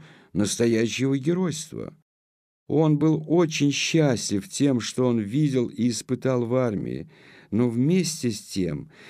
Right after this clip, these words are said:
ему всё казалось, что там, где его нет, там-то теперь и совершается самое настоящее –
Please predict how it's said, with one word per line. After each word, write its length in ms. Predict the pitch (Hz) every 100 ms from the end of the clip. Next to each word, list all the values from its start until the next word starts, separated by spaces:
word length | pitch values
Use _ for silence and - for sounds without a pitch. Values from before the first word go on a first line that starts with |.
| - -
ему 340 | 110 147 175
всё 260 | 165 - 160
казалось, 560 | 151 120 147 156 147
что 280 | - - 131
там, 400 | - 160 165 127
где 360 | 110 107 123 135
его 220 | 123 117
нет, 500 | 123 180 180 160 - _ _ - _ _
там-то 480 | 139 165 180 180
теперь 520 | 160 156 135 160 180 160
и 160 | 127
совершается 1300 | 143 151 156 147 - 170 185 175 156 - 131 123 90 - - -
самое 560 | - - 135 160 170 165
настоящее – 1040 | 156 156 151 165 165 135 - - 67 -